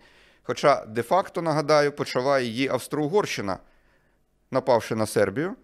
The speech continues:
двадцять восьмого липня тисяча дев'ятсот чотирнадцятого року. А винними в розв'язанні війни насправді були всі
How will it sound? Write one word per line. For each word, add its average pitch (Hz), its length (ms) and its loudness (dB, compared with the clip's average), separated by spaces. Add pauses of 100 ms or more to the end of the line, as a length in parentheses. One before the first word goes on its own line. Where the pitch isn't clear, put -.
двадцять 156 380 0
восьмого 147 400 -4
липня 147 260 -4
тисяча 131 380 -8
дев'ятсот 117 400 -6
чотирнадцятого 120 680 -4
року. 117 340 -2 (640)
А 123 380 4 (460)
винними 147 680 0
в 123 460 -2 (140)
розв'язанні 143 560 -4
війни 190 260 -4
насправді 160 520 -2
були 151 220 -2
всі - 520 -6